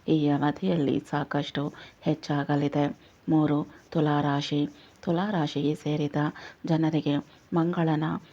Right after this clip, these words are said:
ಈ ನಕ್ಷತ್ರ ಬದಲಾವಣೆಯು ನಿಮ್ಮ ಜಾತಕದ ಎರಡನೇ ಮನೆಯ ಮೇಲೆ ಹೆಚ್ಚಿನ ಪ್ರಭಾವವನ್ನು ಬೀರುವುದು.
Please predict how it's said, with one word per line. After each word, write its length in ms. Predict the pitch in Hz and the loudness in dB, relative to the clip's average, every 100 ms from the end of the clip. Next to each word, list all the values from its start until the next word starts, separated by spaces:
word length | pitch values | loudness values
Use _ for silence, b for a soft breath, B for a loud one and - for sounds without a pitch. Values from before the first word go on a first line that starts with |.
| B | B
ಈ 140 | - 160 | 0 4
ನಕ್ಷತ್ರ 540 | 151 - - 175 156 139 - B B - | 4 0 -2 -2 0 0 0 B B 0
ಬದಲಾವಣೆಯು 760 | 147 156 165 165 147 143 143 143 | 2 4 2 2 2 2 2 2
ನಿಮ್ಮ 240 | 151 156 147 147 B B - | 2 2 2 -2 B B -10
ಜಾತಕದ 600 | - 151 - 175 147 143 147 - B B | -2 -2 -2 -4 -2 0 -2 -2 B B
ಎರಡನೇ 440 | 151 156 160 165 147 | 0 0 2 2 2
ಮನೆಯ 340 | 143 147 147 147 151 | 4 4 4 2 2
ಮೇಲೆ 320 | 151 143 143 - B B B | 2 2 2 -2 B B B
ಹೆಚ್ಚಿನ 400 | 165 156 - 185 139 135 | -2 -2 -2 0 0 0
ಪ್ರಭಾವವನ್ನು 840 | 151 135 - 151 151 147 147 143 151 B B - | -2 -2 -2 0 0 2 4 2 0 B B -4
ಬೀರುವುದು. 600 | 156 156 147 139 135 | 0 0 0 0 0